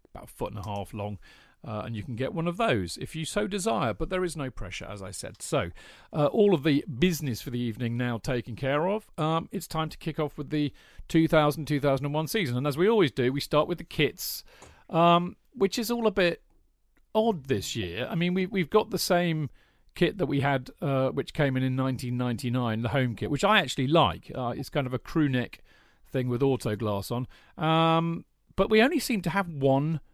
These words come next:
away kit this year, which is a bit odd, and it's kind of a slightly darker yellow with, uh, kind of blue flashes. Not, not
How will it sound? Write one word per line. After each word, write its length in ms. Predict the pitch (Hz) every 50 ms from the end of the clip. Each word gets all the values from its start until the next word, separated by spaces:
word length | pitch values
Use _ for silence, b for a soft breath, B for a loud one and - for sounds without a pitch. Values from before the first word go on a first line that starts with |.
| _ _ _ _ _ -
away 400 | 196 196 214 269 269 269 269 226
kit 280 | - - - 110 -
this 280 | 147 123 107 - - -
year, 160 | - - -
which 160 | 101 - -
is 80 | 113 113
a 40 | 110
bit 160 | 107 107 -
odd, 200 | 131 127 143 b b b b b b
and 140 | - - 160
it's 100 | 165 -
kind 160 | - 180 170
of 80 | 170 175
a 60 | 165
slightly 480 | - - - 208 214 220 185 180 170
darker 640 | 139 110 - 165 165 165 151 - - 143 131 127 - - - _ _
yellow 440 | - 135 139 139 135 127 113 101 101
with, 360 | 101 110 110 110 98 - -
uh, 140 | 135 120 110
kind 180 | - - 127 120
of 140 | 110 107
blue 340 | - 131 131 127 120 117 120 127
flashes. 460 | - - - 147 131 117 - - 101 b b b b b b
Not, 260 | - 233 247 - - - -
not 300 | 220 202 254 262 254